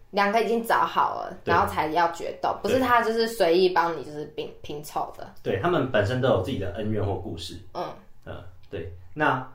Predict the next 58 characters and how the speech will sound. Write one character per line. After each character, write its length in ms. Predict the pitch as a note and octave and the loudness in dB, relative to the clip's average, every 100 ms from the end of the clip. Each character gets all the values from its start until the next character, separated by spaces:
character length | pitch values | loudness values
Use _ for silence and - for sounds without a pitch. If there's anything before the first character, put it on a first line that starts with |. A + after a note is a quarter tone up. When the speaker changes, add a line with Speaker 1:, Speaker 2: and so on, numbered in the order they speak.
| - - - | -20 -18 -8
Speaker 2:
剑 200 | - F3 | 2 4
豪 160 | G#2+ G#2+ | 6 4
生 220 | A#2 C3+ | 4 0
死 180 | - - | 0 -6
斗， 280 | A2+ F2+ F2 - - | -4 -2 -4 -12 -6
它 180 | D3 C3+ | 2 2
是 280 | - C3+ B2+ | 2 0 0
这 260 | B2 D3 | 2 4
十 280 | A#2+ - A#2+ | 4 0 -4
一 140 | C3+ D3+ | -6 -6
组 220 | A2 F2+ | -6 -6
里 140 | F2+ | -6
面 180 | G2 A2 | -4 -4
的 80 | F2 - | -4 -6
第 100 | - | -4
一 240 | - A#2 G#2+ | -4 -4 -6
组， 140 | - - - - - - - - | -8 -16 -18 -20 -20 -20 -20 -2
然 160 | F#2+ | 4
后 80 | A2 | 6
他 100 | A#2+ | 6
就 120 | B2 | 4
把 180 | G#2+ G2+ | 4 4
它 80 | G#2+ | 4
延 160 | G2+ | 0
伸 220 | G2+ A2+ A2 | 2 0 0
出 340 | A2 G#2+ G#2 - - | -2 -2 -4 -10 -14
一 120 | A2+ | -6
个 420 | G#2+ F#2 F2+ F2 - - - | -4 -2 -2 -6 -10 -16 -14
二 140 | - C#3+ | -4 -2
十 120 | A#2 | -2
几 220 | G#2 G2+ | -4 -4
卷 160 | G2 F#2 | -2 -2
的 80 | F2+ | 0
漫 260 | G#2+ F2+ | 0 0
画。 240 | F2+ F2 - - | -2 -2 -6 -12
Speaker 1:
哦。 180 | F#3+ F#3+ | -6 -4
Speaker 2:
那， 260 | C3+ A2 - - | 0 -2 -4 -10
那 100 | D3 | -4
就 140 | C#3 D#3 | 0 2
讲 240 | A#2+ F#2 | 2 2
说 180 | A#2+ A#2+ | 0 0
这， 400 | A2 B2+ A2+ - - | 2 4 2 -2 -8
这 120 | - | -4
两 220 | C#3+ G2+ F2+ | 0 0 0
个， 60 | F2+ | -4
这 80 | E3 | 0
是 100 | E3+ | 0
一 40 | |
个 100 | B2+ | 2
双 260 | G#2+ C#3 B2 | 2 2 2
主 160 | A2 G#2 | 2 0
角 140 | G2 - | 0 -6
制 160 | G#2+ | -8
的 100 | G2 | -6
漫 160 | A3+ A3+ | -2 -2
画。 140 | F3+ - | -2 -6
Speaker 1:
嗯。 80 | - - _ - | -10 -20 _ -4
Speaker 2:
那 360 | B2 A#2 A#2 | 0 0 0